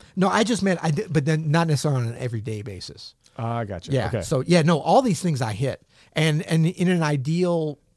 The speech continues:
Speaker 1: situation, I guess you could say you'd hit them all in some form every day. Actually, I, I think so. Um, the, the reality is, depending upon,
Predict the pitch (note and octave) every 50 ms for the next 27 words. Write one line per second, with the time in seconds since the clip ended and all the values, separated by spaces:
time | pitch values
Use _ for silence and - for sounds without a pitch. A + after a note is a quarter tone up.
0 | _ _ - - - D#3+ - - D3 D3+ D3+ D#3+ C#3+ - - C#3 C#3 - C3+ C#3
1 | A#2+ A#2 E3 E3+ E3 D3 - - D3+ C#3 D#3 C3+ - - D3 C#3 B2+ B2+ B2 C3+
2 | D#3 - C#3+ C3 B2 F#2+ A#2 B2+ C3+ C3 C3 C3 B2+ A#2+ - _ _ _ _ _
3 | _ _ _ _ _ - C3+ C3+ A2 - D#3+ D3 C#3 C3+ - - D3 C3+ B2+ B2+
4 | B2 A#2+ A#2+ A2+ B2 A#2+ F2+ C3+ D#3 - - D#3+ B2+ B2 - - B2 A#2+ - C#3+
5 | B2 - - A#2+ G2 D#2+ - _ _ _ _ _ _ _ _ _ - - B2+ B2+
6 | B2 A#2 - - - C#3 E3 E3+ F3 F#3+ D3+ D3+ D3+ E3 E3 E3 E3 F3 G3 G3+
7 | F#3+ D#3+ D#3 D3 C#3+ C3 C3 B2 A2+ - - - - - C3+ - - C#3+ E3 D#3+
8 | D#3+ E3+ D3+ C#3+ C3 - - D3 C3+ C3 B2+ B2 A#2+ A#2 A2+ A2+ A2